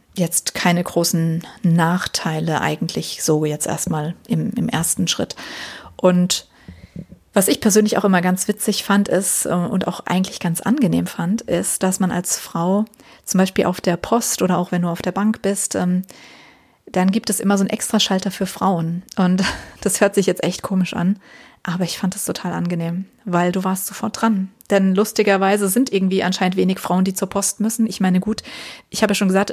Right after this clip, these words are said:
dass fünfundachtzig Prozent Ausländer sind, die dort sind. Und davon sind nochmal der größte Anteil vom indischen Subkontinent, die in der Regel da ohne Frau sind und ihr Geld nach Hause schicken. Und dementsprechend groß ist natürlich auch der Anteil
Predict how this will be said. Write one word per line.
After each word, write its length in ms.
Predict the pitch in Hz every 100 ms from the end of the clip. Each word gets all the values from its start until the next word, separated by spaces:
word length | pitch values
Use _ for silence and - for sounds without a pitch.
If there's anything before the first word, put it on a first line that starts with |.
| 190
dass 300 | 190 - -
fünfundachtzig 640 | - 214 208 208 - - -
Prozent 380 | 190 - 185 - _ -
Ausländer 440 | 180 208 214 214
sind, 180 | 208 214
die 40 |
dort 240 | 202 202 208
sind. 140 | 214
Und 140 | 185 185
davon 340 | 185 185 190
sind 200 | 190 190
nochmal 320 | 185 185 180
der 120 | 180 180
größte 400 | - 202 - -
Anteil 380 | 190 - 190
vom 160 | 185 185
indischen 360 | 180 196 190 196
Subkontinent, 720 | 214 - 220 - 214 214 - - - - - -
die 180 | 208 -
in 80 |
der 140 | 196 196
Regel 180 | 196 196
da 180 | 180
ohne 240 | - 196 214
Frau 320 | - - 185
sind 360 | 208 214 - - _
und 240 | - 185 185
ihr 140 | 175
Geld 240 | 180 185 185
nach 160 | -
Hause 240 | 185 190 214
schicken. 340 | 226 226 240 - - - - - -
Und 180 | 208 214
dementsprechend 640 | 214 220 - 214 208 208
groß 220 | - 208 214
ist 100 | 214
natürlich 280 | 190 196
auch 60 | 190
der 140 | 208
Anteil 320 | 196 214 196